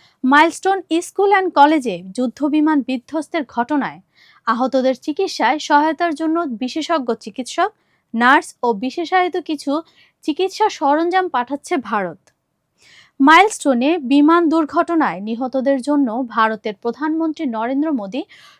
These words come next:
শোক প্রকাশ করে অগ্নিদগ্ধদের সঠিক চিকিৎসার জন্য ভারতীয় চিকিৎসকদের দল পাঠানোর আশ্বাস দিয়েছিলেন। প্রধানমন্ত্রী নরেন্দ্র মোদীর আশ্বাসের পরিপ্রেক্ষিতে চিকিৎসক দল শিগগিরই বাংলাদেশে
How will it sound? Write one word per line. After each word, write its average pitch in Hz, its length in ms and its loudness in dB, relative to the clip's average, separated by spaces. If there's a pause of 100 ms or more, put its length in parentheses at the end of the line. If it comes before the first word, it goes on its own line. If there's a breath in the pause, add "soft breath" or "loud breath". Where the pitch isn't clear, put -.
শোক 349 240 0 (120)
প্রকাশ 381 340 0
করে 220 280 -2 (120)
অগ্নিদগ্ধদের 240 920 -2 (380 soft breath)
সঠিক 285 560 -2
চিকিৎসার 370 540 -4
জন্য 220 240 -6 (200)
ভারতীয় 285 560 -2
চিকিৎসকদের 277 800 -6 (120)
দল 226 220 2
পাঠানোর 262 500 -2 (100)
আশ্বাস 220 400 -4 (100)
দিয়েছিলেন। 175 460 -10 (1080 soft breath)
প্রধানমন্ত্রী 427 640 2 (140)
নরেন্দ্র 311 360 2
মোদীর 359 340 -4
আশ্বাসের 311 580 -4
পরিপ্রেক্ষিতে 262 760 -2 (160)
চিকিৎসক 269 540 -4 (100)
দল 220 160 0 (100)
শিগগিরই 285 640 -4 (380 soft breath)
বাংলাদেশে 294 720 0